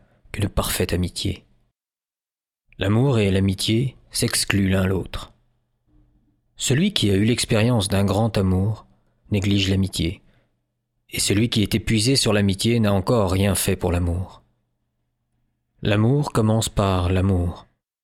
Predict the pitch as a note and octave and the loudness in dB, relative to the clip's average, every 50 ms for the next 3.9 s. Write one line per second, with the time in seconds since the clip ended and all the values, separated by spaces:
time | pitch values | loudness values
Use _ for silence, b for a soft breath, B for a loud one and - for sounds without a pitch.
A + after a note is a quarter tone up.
0 | _ _ _ _ _ - A#2+ A#2 A2 G#2+ A2 A2 A2 G#2+ - - B2+ A2 B2 A#2+ | _ _ _ _ _ -2 0 2 2 4 4 4 2 2 2 2 2 2 2 2
1 | - A2 F#2+ - - - B2 G#2 G2+ F#2 F#2+ F#2+ F2 - - A2+ G2+ - C3+ B2 | 0 0 0 0 2 0 2 2 2 2 2 2 0 -2 -2 -2 -2 0 0 -2
2 | - - A2+ G#2+ G2+ F#2 - - G2+ G#2 G2+ - G2 F2+ F2 F2 F2 F2+ - G2 | 0 0 0 0 0 0 0 -2 -2 0 0 0 0 0 0 0 0 0 0 0
3 | G2+ G2 G2 F#2+ G2 G2 F#2 - - - A2+ G#2+ G2 A2 - G2+ - - | 0 2 2 2 0 0 0 -2 -2 -2 -2 -2 -2 -4 -8 -12 -12 -14